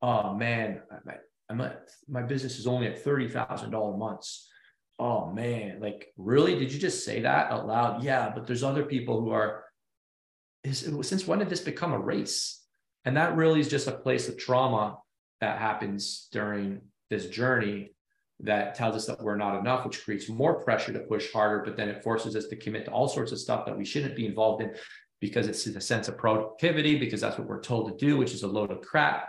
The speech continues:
Biggest lie in pro-, in entrepreneurship is that the, is that you have to always be productive. You can't always be productive.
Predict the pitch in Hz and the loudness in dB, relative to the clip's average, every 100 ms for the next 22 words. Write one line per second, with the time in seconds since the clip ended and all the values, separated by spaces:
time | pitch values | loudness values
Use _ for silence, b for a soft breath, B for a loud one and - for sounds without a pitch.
0 | - _ _ - 120 117 113 120 110 104 | -12 _ _ -4 0 0 0 2 2 0
1 | - 113 104 - 110 - - 107 127 - | -4 -6 -6 -4 -4 -4 -6 -2 -2 -2
2 | - - 104 - 110 110 - 104 104 101 | -2 -2 -2 -2 -2 -4 -6 -6 -4 -4
3 | 101 - 113 151 - 139 139 123 127 120 | -6 -6 0 0 2 4 4 4 0 0
4 | 113 - - - _ _ _ _ _ _ | 0 -2 -4 -14 _ _ _ _ _ _
5 | 123 240 262 - 156 151 117 151 - - | -4 2 2 2 2 2 2 -2 -2 0
6 | 147 - - | 0 0 -6